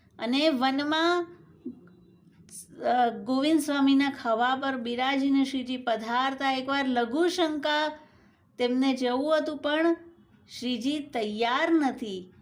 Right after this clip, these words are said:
કે "તું મારો ઘોડો છે તેમ જ કરી લે, પણ હું તો તારા ખભા પરથી નહીં ઉતરું." "ઇનદ્રગ નિરખું અનુદિન રાસ." અને આ ત્રણેય રાસ સ્થલીમાં જે લીલા થઈ રહી છે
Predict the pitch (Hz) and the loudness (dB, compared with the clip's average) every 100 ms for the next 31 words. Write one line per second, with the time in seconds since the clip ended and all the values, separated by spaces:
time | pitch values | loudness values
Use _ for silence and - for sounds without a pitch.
0 | - - - - - - 254 277 277 277 | -20 -20 -20 -20 -14 -2 0 2 0 0
1 | 269 277 277 285 208 226 247 285 320 359 | 2 4 4 0 0 0 4 4 2 0
2 | 370 359 311 349 359 - 262 240 226 220 | -2 -2 -2 0 0 -2 -2 -2 -2 -4
3 | 214 220 196 220 247 254 269 269 247 240 | -2 -4 -4 -8 -8 -4 -4 -2 -4 -2
4 | 247 262 277 277 - - 202 220 233 226 | -2 -2 -4 -8 -14 -8 -2 -2 0 -4
5 | 208 226 254 302 349 - 180 - 302 339 | -6 -6 -6 -6 -8 -12 -12 -8 -4 -2
6 | 285 214 208 202 196 - - - - 269 | -2 -4 -4 -6 -8 -10 -14 -16 -10 -4
7 | 320 359 349 320 294 285 269 247 233 233 | 2 2 4 2 2 2 2 2 0 -2
8 | 285 294 349 392 - - - - - 254 | -4 -2 -2 -4 -12 -20 -20 -18 -6 -4
9 | 339 427 392 339 269 220 185 170 170 - | -2 -2 2 4 4 2 0 -2 -4 -10
10 | - - - - - - - - - 214 | -20 -20 -20 -20 -20 -20 -20 -20 -12 -8
11 | 226 247 254 254 247 277 311 294 254 254 | -4 -2 -2 -2 0 2 2 2 2 2
12 | 269 277 277 - 254 247 262 285 294 - | 0 -2 -6 -4 -4 0 0 0 -2 -8
13 | - - - - 247 247 262 254 240 233 | -20 -20 -16 -6 -2 0 0 0 0 -2
14 | 247 240 240 240 240 294 330 294 262 247 | 0 -2 -4 -2 0 0 2 2 0 -2
15 | 254 208 180 180 | -2 0 -2 -6